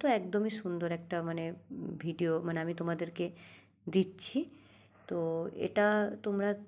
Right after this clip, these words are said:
জানো না হয়তো, কারণ আমি এই ভিডিও বা কোনো ফটো এর আগে আমি দিইনি কখনো। উম, কোনো যে, যার নিয়ে আজ ভিডিওটা হবে তাকে তোমরা জানো না এখনো পর্যন্ত,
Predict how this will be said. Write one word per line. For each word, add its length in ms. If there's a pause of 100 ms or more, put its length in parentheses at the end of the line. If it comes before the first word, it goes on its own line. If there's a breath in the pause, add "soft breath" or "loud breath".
(200)
জানো 280
না 140
হয়তো, 600
কারণ 280
আমি 240 (120)
এই 200
ভিডিও 520
বা 140
কোনো 280 (120)
ফটো 240
এর 160
আগে 180
আমি 120
দিইনি 560
কখনো। 640 (480 loud breath)
উম, 500
কোনো 320
যে, 380 (520)
যার 260
নিয়ে 160
আজ 220
ভিডিওটা 360
হবে 420 (640 loud breath)
তাকে 200
তোমরা 360 (480)
জানো 300
না 160
এখনো 300
পর্যন্ত, 560